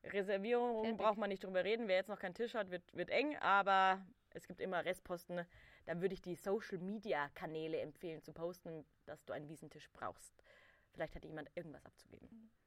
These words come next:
Speaker 2: Vor allem letztes Jahr wurden da wahnsinnig viele gehandelt, gell? Weil dann doch alle krank geworden sind, viele dann irgendwie Respekt bekommen haben und da gab's ja am Ende Tische ohne Ende.
Speaker 1: Ja.
Speaker 2: Das he-, heißt, ja,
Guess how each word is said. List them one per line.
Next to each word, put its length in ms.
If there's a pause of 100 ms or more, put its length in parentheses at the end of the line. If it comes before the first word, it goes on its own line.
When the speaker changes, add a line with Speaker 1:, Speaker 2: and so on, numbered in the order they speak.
(400)
Speaker 2:
Vor 100
allem 160
letztes 320
Jahr 160
wurden 200
da 120
wahnsinnig 380
viele 180
gehandelt, 480
gell? 220
Weil 120
dann 260
doch 180
alle 200
krank 300
geworden 460
sind, 400
viele 280
dann 360
irgendwie 280
Respekt 460
bekommen 360
haben 280
und 140
da 180
gab's 320
ja 100
am 120
Ende 240
Tische 280
ohne 240
Ende. 300 (320)
Speaker 1:
Ja. 160
Speaker 2:
Das 140
he-, 200
heißt, 380 (1000)
ja, 140